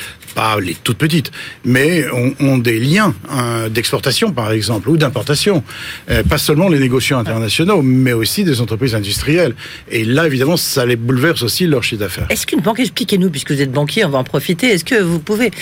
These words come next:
Speaker 2: nous dire, est-ce qu'une banque peut vivre sans un partenaire ? tenir au ré-, à ce fameux réseau swift ?
Speaker 1: Euh, c'est, c'est très difficile. <laughs> Euh, le réseau swift, c'est le réseau international, donc ça peut étouffer des banques de ne pas en faire partie.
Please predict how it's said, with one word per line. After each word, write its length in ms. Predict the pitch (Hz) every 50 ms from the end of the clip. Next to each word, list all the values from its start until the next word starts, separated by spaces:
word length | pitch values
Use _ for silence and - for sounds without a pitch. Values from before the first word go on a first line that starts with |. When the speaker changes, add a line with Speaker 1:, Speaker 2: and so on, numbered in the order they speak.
| - - - -
Speaker 2:
nous 60 | 175
dire, 120 | 175 175 185
est-ce 120 | 175 -
qu'une 120 | - 226 165
banque 300 | 143 185 254 311 294 -
peut 160 | - 202 196
vivre 420 | 170 151 185 247 285 262 214 180 170
sans 360 | 165 - - 226 214 185 180
un 100 | 180 160
partenaire ? 220 | 170 180 - -
tenir 320 | - 220 214 285 339 359 254
au 80 | - 175
ré-, 120 | 175 180
à 80 | 165 151
ce 160 | - 190 160
fameux 420 | 147 - 226 208 202 202 240 254 233
réseau 380 | 185 196 180 165 202 220 220 - - - - -
swift ? 460 | - - - 214 196 - - - 135 - - - - - - - - - - - - - - - _ _ _ _ _ _ - -
Speaker 1:
Euh, 120 | - - 123
c'est, 880 | - - 151 147 139 143 143 131 - 80 - - - - - - - -
c'est 540 | - - - - - - - - - 139 -
très 160 | - 180 180
difficile. 460 | 131 110 117 120 - - - - - - - - - - -
<laughs> 60 | 180 - - - - - - - - 135
Euh, 120 | 127 131
le 80 | 135 131
réseau 260 | 165 185 - 160 143
swift, 260 | - - 202 196 -
c'est 140 | - 156 139
le 160 | 135 135 127
réseau 400 | 120 120 131 120 113 143 165 156
international, 800 | 139 127 123 113 120 120 117 107 - 127 120 147 190 233 226 180
donc 160 | 139 131 -
ça 160 | - 139 120
peut 160 | - - 135
étouffer 420 | 117 - - 76 - - - 254 220
des 140 | 131 110
banques 340 | 95 98 98 90 92 - -
de 100 | 104 110
ne 60 | 107
pas 380 | 101 98 - 117 110 110 104 110
en 80 | 104 95
faire 180 | - 113 101
partie. 400 | 92 104 101 95 - - 104 95